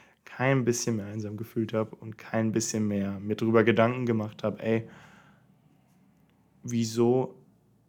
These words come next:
ist dieses Gefühl eigentlich nicht mehr da? Also das Thema war einfach komplett weg.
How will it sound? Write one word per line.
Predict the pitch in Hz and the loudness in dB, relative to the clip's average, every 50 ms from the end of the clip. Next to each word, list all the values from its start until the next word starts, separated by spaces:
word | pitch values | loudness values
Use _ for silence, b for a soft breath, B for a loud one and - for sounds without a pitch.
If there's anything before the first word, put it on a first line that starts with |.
| _ _ | _ _
ist | - 139 - - | -8 -6 -4 -2
dieses | - 180 165 139 120 - - | -2 -2 -2 -2 -4 -6 -6
Gefühl | - 117 - - - 117 110 104 - | -6 -6 -6 -2 0 0 0 0 0
eigentlich | - - - 101 101 110 - - 110 - - - - | -2 -2 -2 -2 -2 -4 -8 -12 -14 -18 -20 -20 -20
nicht | - - 113 - - - | -20 -20 -18 -18 -18 -18
mehr | 98 92 | -18 -20
da? | - - 127 151 180 170 - | -12 -6 -2 0 0 0 0
Also | - - - - 50 - | -4 -6 -8 -8 -10 -10
das | - - - - - | -10 -10 -10 -10 -6
Thema | - 156 165 160 147 | -4 -2 0 0 0
war | 143 135 | 0 -2
einfach | - 151 - - 131 - | -4 -4 -4 -6 -6 -6
komplett | - 135 131 - 123 120 131 - | -6 -8 -8 -8 -8 -10 -10 -10
weg. | - - - - | -12 -12 -14 -18